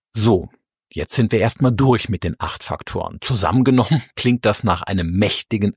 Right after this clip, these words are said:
Anforderungskatalog, finden Sie nicht? Wer soll den bitteschön rund um die Uhr erfüllen? Ehrlich gesagt, niemand.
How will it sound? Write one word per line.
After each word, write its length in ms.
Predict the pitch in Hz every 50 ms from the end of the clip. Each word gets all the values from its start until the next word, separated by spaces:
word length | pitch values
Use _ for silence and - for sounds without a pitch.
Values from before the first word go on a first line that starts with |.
| -
Anforderungskatalog, 1300 | 117 123 117 - - - 95 85 82 90 90 95 95 - - - - 233 - - 127 98 92 92 90 87 -
finden 280 | - - 92 76 -
Sie 140 | - 85 78
nicht? 220 | 87 120 - - _ _ _ _ _ _ _ _ -
Wer 120 | 95 85 80
soll 200 | 87 92 92 82 - -
den 240 | 117 113 113 104
bitteschön 560 | - 110 - - 98 - - - 98 95 95 87 _ -
rund 360 | 101 78 90 101 127 151 - -
um 160 | 120 104 87
die 120 | 95 101
Uhr 180 | - 107 101 -
erfüllen? 460 | - 95 - - - - - 85 - _ _ _ _ _ _ _ _ _ _
Ehrlich 300 | - 90 82 82 - -
gesagt, 400 | - 92 - 87 78 80 - - _ _ _ -
niemand. 540 | - 78 78 69 - - - - - _